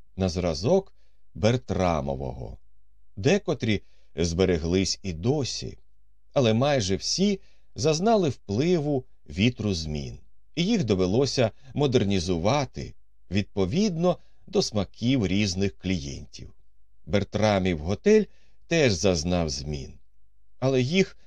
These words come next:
доконано так, що з першого погляду годі було щось помітити.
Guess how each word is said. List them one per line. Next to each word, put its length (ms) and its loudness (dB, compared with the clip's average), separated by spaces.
доконано 680 2
так, 380 -2
що 200 -2
з 100 -6
першого 560 2
погляду 680 0
годі 360 2
було 280 2
щось 460 4
помітити. 720 -2